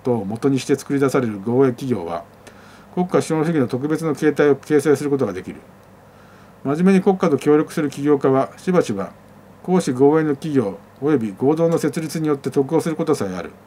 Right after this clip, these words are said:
彼らは確実な市場を手に入れ、もっと強い競争相手に圧迫される危険や、恐慌に対する恐怖からも解放される。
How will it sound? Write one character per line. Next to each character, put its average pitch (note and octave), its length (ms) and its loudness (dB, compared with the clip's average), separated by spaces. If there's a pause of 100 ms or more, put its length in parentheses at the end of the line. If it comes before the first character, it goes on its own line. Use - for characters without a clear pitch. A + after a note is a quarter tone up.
(800)
彼 F3+ 160 -2
ら E3 140 4
は B2 60 0
確 C3+ 220 -2
実 F3 240 -4
な E3 60 0
市 D#3+ 140 -8
場 D#3+ 140 2
を D#3 60 2
手 E3 100 -2
に B2 140 0
入 G2 100 -6
れ、 F#2 100 -8 (520)
も E3 80 -2
っ E3+ 60 -4
と D3 120 -2
強 E3 240 -2
い D3 60 -2
競 D#3 160 0
争 D#3+ 160 0
相 D3+ 120 2
手 - 80 -6
に A2+ 120 0
圧 G#2+ 160 -12
迫 D3+ 120 -2
さ D#3 120 0
れ C#3+ 60 2
る C#3 100 2
危 - 80 -18
険 C3 200 0
や、 A#2+ 220 0 (480)
恐 E3 140 -2
慌 E3+ 200 -2
に E3+ 160 0
対 D#3 240 -2
す D#3 120 -2
る C3 80 2
恐 D#3 180 0
怖 D3 100 -4
か B2+ 120 0
ら G#2+ 80 -4
も G2 60 -12
解 A#2+ 180 -2
放 A2+ 140 -2
さ A#2 100 -6
れ G#2+ 100 -6
る。 G2+ 140 -12